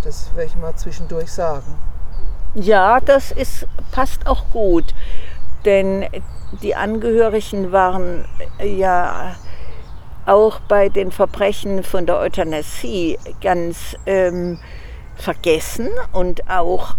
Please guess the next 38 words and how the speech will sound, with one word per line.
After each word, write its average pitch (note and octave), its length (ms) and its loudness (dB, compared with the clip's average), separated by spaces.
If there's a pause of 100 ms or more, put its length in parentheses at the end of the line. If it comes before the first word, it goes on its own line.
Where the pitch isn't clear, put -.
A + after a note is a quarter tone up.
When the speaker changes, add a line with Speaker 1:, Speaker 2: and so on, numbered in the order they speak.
Speaker 2:
verstummt. - 1040 2
Ja, G#3 200 2
die B3 240 -4
waren F#3+ 380 0
ja, F#3+ 140 2
die G3+ 180 2
haben G3+ 140 0
sich - 220 2
ja A3 80 -2
nicht A3 220 -4
getraut A#3+ 520 -2
zu - 160 2
reden. A3 440 2
Das E3+ 180 -2
haben F#3+ 200 0
wir G3+ 140 2
ja G3 140 0
in F#3+ 140 -2
unserer G3+ 380 0 (460)
Gruppe G#3 360 4
auch F#3 260 6
gemerkt, G3 520 2
dass - 300 6
der F3 200 -2
Urenkel G3+ 540 0
von F#3 240 0
einem F3+ 400 2 (320)
Ermordeten, F3+ 800 2
dass F3+ 320 4
der G3 440 0 (420)
in E3 160 -2
seiner D#3+ 340 -2
Familie E3+ 760 -2
erst - 340 2
ganz F#4 640 2
mit A3 180 0
viel A#3+ 560 2
Nachhaltigkeit G3 1080 2